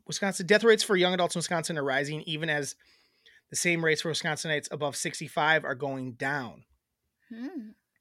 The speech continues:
Speaker 1: Compared to mortality rates in two thousand one and those in two thousand twenty-one, finding that the death rates for Wisconsinites between the ages of twenty-five and forty have gone up significantly. The rate jumped for most Wisconsinites in their early thirties, with a hundred and thirty-seven percent increase.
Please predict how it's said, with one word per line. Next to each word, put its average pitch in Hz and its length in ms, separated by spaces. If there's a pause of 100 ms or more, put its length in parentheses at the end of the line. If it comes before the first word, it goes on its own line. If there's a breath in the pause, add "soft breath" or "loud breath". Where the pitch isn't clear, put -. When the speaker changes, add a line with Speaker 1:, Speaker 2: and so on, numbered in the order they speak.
(1000 soft breath)
Speaker 1:
Compared 165 300
to 160 40
mortality 160 380
rates 143 140
in - 40
two 165 80
thousand 147 220
one 233 260
and 185 160
those 160 140
in 160 60
two 180 120
thousand 151 240
twenty-one, 160 460
finding 143 420
that 143 160
the 143 60
death 151 260
rates 160 240
for 143 100
Wisconsinites 147 360
between 147 180
the 135 60
ages 131 140
of 110 100
twenty-five 165 500
and 147 80
forty 151 220
have 127 240 (200)
gone 135 220
up 170 120
significantly. 120 720 (460 loud breath)
The 156 60
rate 156 140
jumped - 280 (240)
for 151 100
most 165 240
Wisconsinites 151 480
in 160 60
their 143 140
early 156 220
thirties, 151 500
with 151 140
a 135 80
hundred 196 440
and 160 160
thirty-seven 127 1120 (320)
percent 101 460 (840)
increase. - 600